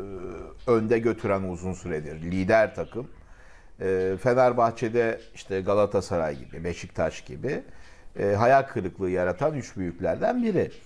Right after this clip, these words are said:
Ama on kişi kalmasına rağmen öyle bir reaksiyon gösterdi ve öyle bir oyun ortaya koydu ki,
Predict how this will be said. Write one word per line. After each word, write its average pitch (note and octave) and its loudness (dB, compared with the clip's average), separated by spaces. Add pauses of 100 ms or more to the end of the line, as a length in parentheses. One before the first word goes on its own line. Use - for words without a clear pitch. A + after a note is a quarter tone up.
(240)
Ama C3 2
on D#3+ 2
kişi - -10
kalmasına D3 2
rağmen C#3 2
öyle C3+ 2
bir D#3 2
reaksiyon B2 4
gösterdi A#2 0
ve - 4
öyle C3 2
bir C3+ -4
oyun B2+ 2
ortaya B2 2
koydu C3 0
ki, D#3 -4